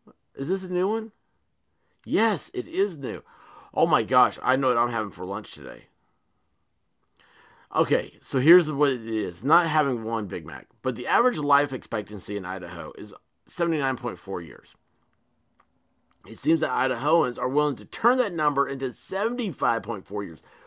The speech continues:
Four years of their life if they wouldn't have to give up fast food. So that's my question. Oh, wait, hang on. I'm gonna put this over here. Watch this. I'm gonna do this. We're gonna do a poll. We're gonna do a poll.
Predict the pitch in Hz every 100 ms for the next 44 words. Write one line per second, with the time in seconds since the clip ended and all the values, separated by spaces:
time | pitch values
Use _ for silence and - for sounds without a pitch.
0 | _ _ - 208 226 220 202 170 156 139
1 | 139 127 87 - _ _ _ _ _ -
2 | 127 120 117 147 156 135 123 127 123 110
3 | 104 101 98 - 101 92 - 90 73 -
4 | _ _ _ _ _ _ _ - 143 135
5 | 120 151 170 156 143 - 117 110 65 -
6 | - _ _ _ _ _ _ _ - 120
7 | 101 117 95 90 117 151 196 175 - 107
8 | 107 104 101 92 87 85 58 - - 110
9 | 117 - - - 117 127 123 131 92 78
10 | 85 - _ _ _ _ - 113 117 107
11 | 95 90 - 71 - _ _ _ _ _
12 | _ - 104 98 90 87 - 58